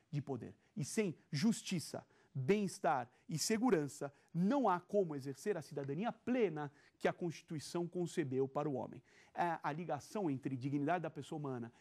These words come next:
e cidadania é uma ligação óbvia. É, o homem tem possibilidade de escolha se ele tem condições psíquicas e emocionais para fazer essa escolha, e só se a sua dignidade for preservada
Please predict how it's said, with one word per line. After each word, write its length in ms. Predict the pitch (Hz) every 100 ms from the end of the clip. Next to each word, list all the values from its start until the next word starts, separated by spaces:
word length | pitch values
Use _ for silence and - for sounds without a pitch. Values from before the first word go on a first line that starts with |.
| _
e 80 | 151
cidadania 560 | - 147 135 156 175 - -
é 100 | 147
uma 140 | 151
ligação 560 | 139 139 117 - 143 131 - _ -
óbvia. 480 | 156 127 117 104 - _ _ _ _
É, 200 | - 131
o 140 | 131 143
homem 380 | 160 147 123
tem 220 | 120 143 135
possibilidade 540 | 147 127 139 131 127
de 60 | 120
escolha 600 | - - 208 160 143 131 _
se 180 | - 160
ele 140 | 139
tem 260 | 131 156 139 -
condições 880 | 190 202 151 143 - - 185 160 -
psíquicas 720 | - - 202 - 151 135 123
e 60 |
emocionais 640 | 143 139 131 135 139 147 -
para 240 | - 123
fazer 480 | - 123 123 196 180
essa 200 | 123 -
escolha, 420 | 113 - 135 117 - _
e 80 | 143
só 280 | - - 226
se 140 | -
a 20 |
sua 180 | 160 151
dignidade 460 | 135 135 135 165 147
for 180 | - 127
preservada 680 | 147 151 247 170 131 123